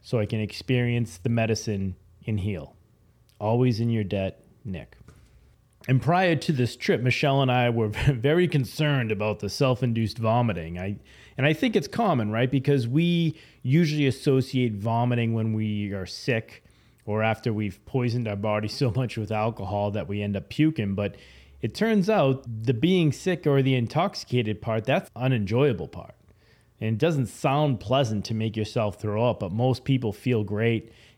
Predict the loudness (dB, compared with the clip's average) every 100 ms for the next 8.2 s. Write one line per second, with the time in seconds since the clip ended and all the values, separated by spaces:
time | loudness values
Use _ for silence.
0 | -8 -4 0 -2 -4 0 2 2 0 -4
1 | -10 _ -4 -2 -2 -4 -6 -8 -8 -10
2 | -10 -16 _ _ _ _ _ -16 -10 2
3 | 4 4 2 2 4 4 2 2 4 4
4 | 0 0 2 2 0 -2 -2 0 2 0
5 | -4 -2 2 4 4 4 4 2 -2 -10
6 | -14 -14 -18 _ -2 4 4 4 4 4
7 | 4 2 2 2 2 2 2 2 2 2
8 | 2 0